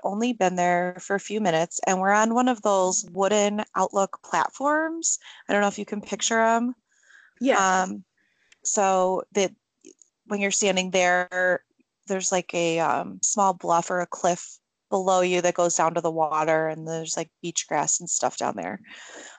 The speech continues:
Speaker 1: Uh, the girls were on the platform for just a few minutes when a man passed by. Um, they had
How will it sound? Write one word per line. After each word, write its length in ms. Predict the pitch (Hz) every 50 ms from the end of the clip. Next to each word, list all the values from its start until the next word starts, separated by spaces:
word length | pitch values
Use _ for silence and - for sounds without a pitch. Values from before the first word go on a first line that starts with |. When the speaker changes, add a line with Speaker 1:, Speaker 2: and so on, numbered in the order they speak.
| _ -
Speaker 1:
Uh, 260 | 180 180 180 175 151 - -
the 100 | 233 214
girls 340 | - 220 208 226 254 - -
were 140 | 262 262 -
on 520 | - 202 196 196 202 202 208 208 214 214 - -
the 80 | 226
platform 680 | 220 - 214 - - - _ - - 214 208 208 214 208
for 280 | - 208 202 202 202
just 220 | 190 247 254 - -
a 60 | 311
few 180 | - - 285 262
minutes 420 | 214 180 175 180 185 - - -
when 420 | 185 190 185 185 180 180 180 185 - - - - - _ _
a 80 | - 196
man 340 | 196 196 190 185 190 208 208
passed 380 | - 185 165 170 151 - -
by. 380 | 190 175 - - - 113 190 - _ _ _ _ _ _ _ _ _ _ _ _ _ _ -
Um, 380 | 196 190 185 180 175 175 180
they 180 | - 208 214 220
had 200 | 233 247 208